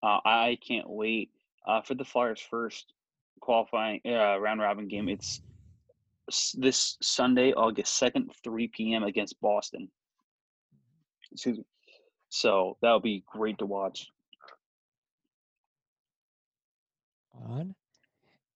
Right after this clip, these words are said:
Speaker 2: N B C.
Speaker 1: Yes. Alrighty.
Speaker 2: The good
Speaker 1: Uh,
Speaker 2: thing,
Speaker 1: bef-
Speaker 2: too, is I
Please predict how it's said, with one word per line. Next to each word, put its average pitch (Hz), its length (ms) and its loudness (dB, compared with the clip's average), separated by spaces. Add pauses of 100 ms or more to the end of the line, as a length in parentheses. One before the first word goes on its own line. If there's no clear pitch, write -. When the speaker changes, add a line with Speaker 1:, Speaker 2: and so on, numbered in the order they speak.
Speaker 2:
N 143 220 -4
B 139 200 -2
C. - 500 -14 (480)
Speaker 1:
Yes. - 720 -10 (2000)
Alrighty. 107 680 -12
Speaker 2:
The 151 80 2
good 214 80 4
Speaker 1:
Uh, 113 180 2
Speaker 2:
thing, 135 140 -4
Speaker 1:
bef- - 140 -12
Speaker 2:
too, 180 220 2
is 123 260 0
I 113 120 0